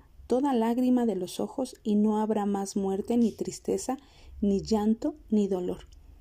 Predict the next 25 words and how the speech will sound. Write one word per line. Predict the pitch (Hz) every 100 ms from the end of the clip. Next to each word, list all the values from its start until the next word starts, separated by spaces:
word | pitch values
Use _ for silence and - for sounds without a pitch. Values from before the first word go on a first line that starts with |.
| - - - -
En | - 185
el | 180
centro | - 202 196 240
de | 208
esta | 190 - 208
nueva | 190 190
ciudad | 208 196 190 196
está | 214 -
el | 196
trono | - 208 196 208
y | 208
un | 202 208
río | - 214 226
con | 226 190 190
agua | 190 196
de | 190
vida, | 175 190 202 202 _ _ -
del | 196 190
cual | 208 208
fluye | - 202 208
agua | 196 196 202
transparente | 202 190 - 185 190 196 202
como | - 180
el | 175
cristal. | - 165 - 175